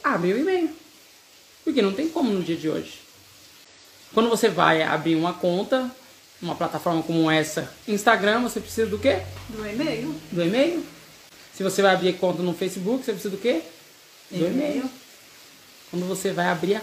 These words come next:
Speaker 1: conta do banco.
Speaker 2: Quando você vai fazer uma compra.
Speaker 1: Uma compra online. Porque é o, o meio mais direto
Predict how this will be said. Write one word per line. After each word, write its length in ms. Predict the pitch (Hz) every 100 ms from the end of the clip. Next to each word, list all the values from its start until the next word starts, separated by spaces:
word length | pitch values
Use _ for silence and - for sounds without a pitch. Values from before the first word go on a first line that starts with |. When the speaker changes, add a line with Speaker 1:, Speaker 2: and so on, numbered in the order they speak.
| -
Speaker 1:
conta 400 | - 208 262 269
do 140 | 214 202
banco. 340 | 170 190 185 - - - - -
Speaker 2:
Quando 180 | 214 214
você 140 | 196 220
vai 160 | 214
fazer 260 | 226 220 220
uma 240 | 220 277 -
compra. 840 | 277 240 285 262 247 208 175 175 180 - - - - -
Speaker 1:
Uma 140 | 147
compra 380 | 156 175 165 220
online. 420 | 269 269 262 247 - - - - - - -
Porque 220 | 190 208
é 80 | 214
o, 240 | 226 254 - - -
o 80 |
meio 300 | 202 208 214
mais 480 | 208 214 302 320 - -
direto 640 | 254 220 196 214 -